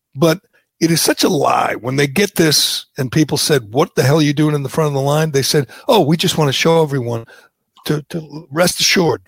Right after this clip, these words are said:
you know, uh, ease your mind, ease, you know, don't worry, eh, you know, look, it's safe." There's not a single American who's looking at A O C or even Ed Markey or Marco Rubio and saying, "Gee, I was really gonna,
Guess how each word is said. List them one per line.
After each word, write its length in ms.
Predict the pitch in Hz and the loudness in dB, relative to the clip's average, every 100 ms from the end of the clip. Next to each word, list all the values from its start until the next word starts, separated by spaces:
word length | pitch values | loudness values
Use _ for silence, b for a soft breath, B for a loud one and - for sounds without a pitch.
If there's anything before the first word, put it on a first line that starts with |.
| - | -6
you 80 | 156 | -4
know, 140 | 123 - _ _ _ | -4 -10 _ _ _
uh, 200 | 143 135 - | -2 -2 -4
ease 400 | 180 202 202 175 | -6 0 2 2
your 100 | 170 | 2
mind, 480 | 170 165 143 120 113 - | 2 2 2 -2 -8 -4
ease, 220 | 170 185 | -2 0
you 60 | 202 | 0
know, 220 | 170 175 156 | -2 -2 0
don't 180 | 175 208 | 2 4
worry, 320 | 190 - 196 _ - | 2 0 -8 _ -8
eh, 80 | 151 | -6
you 160 | 139 | -2
know, 100 | 151 | -2
look, 380 | 127 175 190 - | 0 0 0 -2
it's 160 | - - | -6 0
safe." 440 | - 185 98 - - _ _ _ _ _ - | 2 0 -2 -10 -20 _ _ _ _ _ 0
There's 140 | 381 | 2
not 160 | 480 440 | 4 2
a 60 | |
single 400 | - - 170 143 | 2 2 0 0
American 640 | 120 123 131 135 131 123 127 | -2 -2 0 0 -4 -6 -6
who's 160 | 123 | -4
looking 300 | 143 143 131 | -4 -4 -4
at 120 | 123 - - | -8 -10 -2
A 160 | 147 | 0
O 100 | 139 | 0
C 260 | 131 - 143 | 0 0 0
or 120 | 147 | 2
even 220 | 156 139 - | 0 -2 -4
Ed 180 | 151 165 | -2 -2
Markey 720 | 113 110 - 151 - 147 143 - b b b b - | -4 -2 0 -2 -4 -8 -8 -12 b b b b -4
or 100 | 135 | -2
Marco 460 | 135 170 - 170 | 0 0 0 -2
Rubio 600 | 143 131 156 160 165 151 | 0 2 2 4 4 4
and 80 | 147 | 2
saying, 360 | - 143 131 - b b b - | 0 -2 -2 -6 b b b -4
"Gee, 380 | 269 294 127 - _ | 2 2 2 -6 _
I 140 | 196 | -2
was 200 | 311 208 | 0 0
really 340 | 135 175 269 247 | 0 2 2 2
gonna, 340 | 170 165 151 | 2 0 -2